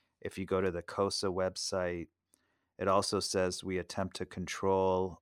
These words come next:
losing regard for our own well-being in the process." Whether we choose to call it sexual codependency or co-sex addiction, our problem is a serious and progressive disease,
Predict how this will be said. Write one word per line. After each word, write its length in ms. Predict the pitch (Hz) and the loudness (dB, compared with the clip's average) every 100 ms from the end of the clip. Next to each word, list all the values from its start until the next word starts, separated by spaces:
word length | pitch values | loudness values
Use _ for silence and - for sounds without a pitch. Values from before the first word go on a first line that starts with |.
| - | -12
losing 420 | 101 101 92 95 | -6 -6 -4 -6
regard 480 | 90 90 90 92 87 | -6 -2 0 0 -2
for 280 | - 90 85 | -4 -2 -2
our 80 | |
own 220 | 82 90 90 | -2 -6 -4
well-being 560 | 87 85 92 87 87 | -4 -4 -6 -8 -8
in 100 | 87 | -8
the 80 | 82 | -10
process." 920 | - 87 85 - 85 82 80 - - _ _ _ _ _ _ | -6 -2 -2 -4 -2 -2 -4 -10 -14 _ _ _ _ _ _
Whether 320 | 95 95 98 | -2 0 0
we 140 | 90 90 | 0 -4
choose 340 | - 95 90 | -4 -2 -4
to 100 | - | -6
call 360 | - 90 87 85 | -6 -2 0 0
it 180 | 82 - _ - - | -2 -8 _ -18 -10
sexual 460 | - 98 - 95 | -2 -2 0 -4
codependency 840 | - 92 87 - 95 95 90 - 90 | -4 -4 -4 -6 -6 -4 -6 -6 -6
or 60 | 85 | -8
co-sex 640 | - 85 - 107 107 - | -6 -6 -2 -2 -2 -4
addiction, 460 | 87 85 - 87 85 | -8 -8 -8 -8 -6
our 280 | 90 90 | -4 -4
problem 600 | - - 90 87 85 85 - | -6 -2 -2 0 -4 -6 -8
is 340 | 90 82 - 95 | -8 -8 -10 -10
a 80 | |
serious 640 | 92 - 95 90 87 - 90 | -8 -4 -2 -2 -2 -6 -8
and 120 | 82 | -10
progressive 680 | - 80 87 87 92 85 - | -12 -6 -4 -4 -6 -10 -14
disease, 800 | 85 80 90 87 78 73 - | -14 -10 -10 -8 -10 -12 -16